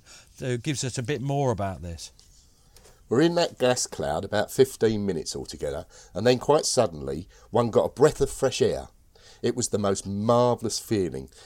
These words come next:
Speaker 2: and one fairly sucked it in. At that moment, I turned round and I saw Jackie Lynn. He'd kept his gun going right the way through, and he was carried past me on a stretcher, blue in the face, dying. He actually died about five minutes later.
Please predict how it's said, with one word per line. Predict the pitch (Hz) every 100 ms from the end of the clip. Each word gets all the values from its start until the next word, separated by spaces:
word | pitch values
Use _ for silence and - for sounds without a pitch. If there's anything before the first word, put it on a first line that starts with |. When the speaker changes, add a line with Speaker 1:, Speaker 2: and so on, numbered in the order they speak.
| -
Speaker 2:
and | 92
one | 113 123
fairly | - - 135 131 131 120
sucked | - - - -
it | -
in. | 98 65 - _ _ _ - -
At | 107
that | 139 170 -
moment, | 127 92 78
I | 87
turned | - 123 127 92
round | 78 80
and |
I | 90
saw | - 120 104
Jackie | 113 117 - 95
Lynn. | 110 92 65 - _ - -
He'd | 101 110
kept | - 135 -
his | 135
gun | - 139 131
going | 98 65 71 78
right | 123 147 127
the |
way | 120 117
through, | - - 113 - - - -
and | 110
he | 117
was | 107
carried | - 123 131 135 -
past | 127 120 -
me | 78
on | 73
a | 80
stretcher, | - - 98 - - - - _ -
blue | 113
in | 113 101
the | 98
face, | - 73 69 - - _ _
dying. | 98 82 71 62 - - _ _ _ - - -
He | 104
actually | 139 - 101
died | 85 76 78
about | 76 85 -
five | - 104 92
minutes | 90 82
later. | 92 90 82 -